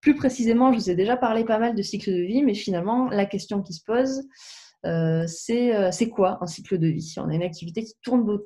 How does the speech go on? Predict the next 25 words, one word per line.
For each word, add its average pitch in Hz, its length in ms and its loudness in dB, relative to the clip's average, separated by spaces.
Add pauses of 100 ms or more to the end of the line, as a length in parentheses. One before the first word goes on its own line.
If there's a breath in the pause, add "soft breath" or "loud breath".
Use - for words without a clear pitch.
beaucoup 220 400 -6
autour 180 300 -2
de 147 100 0
ça 196 260 0
au 190 60 -2
pôle 185 220 -4
éco-conception, 165 560 -6
donc 202 160 -4
c'est 170 120 -10
bien 185 140 -4
déjà 190 220 -4
de 165 180 -4
poser 214 320 -2
les 175 120 -2
bases 196 260 0
et 180 60 -6
de 156 80 -4
savoir, 165 420 -8
euh, 165 140 -10 (640 loud breath)
ce - 200 -4
qu'est 254 240 4
un 214 120 2
cycle 208 320 -4
de 165 120 -2
vie. 156 200 -4